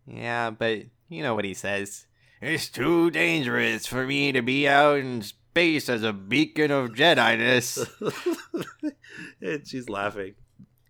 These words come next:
Speaker 2: "Mister Talaric said he'd take care of me, though."
Speaker 1: Yeah, he's pretty great. I'm a big fan. Just
Speaker 2: That's good.
Speaker 1: just don't pick up his accent, okay? He's a little goofy.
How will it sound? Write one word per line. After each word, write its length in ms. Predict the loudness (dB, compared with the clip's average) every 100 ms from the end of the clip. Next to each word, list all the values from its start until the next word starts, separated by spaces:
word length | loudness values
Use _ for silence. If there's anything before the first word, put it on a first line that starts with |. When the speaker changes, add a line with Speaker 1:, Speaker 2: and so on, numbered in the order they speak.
| _ _
Speaker 2:
"Mister 280 | -12 -6 -6
Talaric 480 | -4 -4 -2 -4 -4
said 220 | -6 -6
he'd 160 | -8 -8
take 180 | -10 -6
care 220 | -4 -4
of 100 | -6
me, 140 | -10
though." 300 | -14 -16 -16 _ _ _ _ _ _
Speaker 1:
Yeah, 500 | -10 -4 2 4 4 0 _
he's 160 | -10 -2
pretty 280 | 0 2 4
great. 460 | 6 6 4 -6 _ _ _ _ _
I'm 120 | -6
a 40 | 4
big 200 | 4 4
fan. 380 | 2 2 0 -6 _ _
Just 220 | -4 -4 -6 _
Speaker 2:
That's 260 | -12 -12 -12
good. 200 | -16 -6
Speaker 1:
just 240 | -4 -4 -8 2
don't 280 | 2 2 -10 _ _
pick 180 | -4 -2
up 120 | 0
his 120 | 2
accent, 580 | 6 6 4 -4 -6 -12 -12 -8
okay? 420 | 0 2 2 -4 _ _ _ _ _ _
He's 120 | -4
a 40 |
little 120 | -2
goofy. 460 | 0 -2 -2 -8